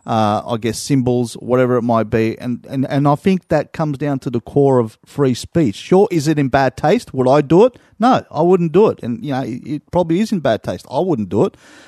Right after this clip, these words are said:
But I, I guess, you know, this comes more fundamentally to a, an issue of freedom of speech as well as, uh, I, I guess, you know,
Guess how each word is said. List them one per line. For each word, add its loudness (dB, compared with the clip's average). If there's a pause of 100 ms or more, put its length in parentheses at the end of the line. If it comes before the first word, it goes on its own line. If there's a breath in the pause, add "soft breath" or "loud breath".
(160 loud breath)
But 0 (320 soft breath)
I, 2
I 0
guess, 0 (240)
you -2
know, 0
this -6
comes -4
more 0
fundamentally -4
to -2
a, -6
an -8
issue -2
of -2 (160)
freedom 0
of -2
speech -2
as -2
well 0
as, -4
uh, -10
I, -12
I -8
guess, -10
you -4
know, -4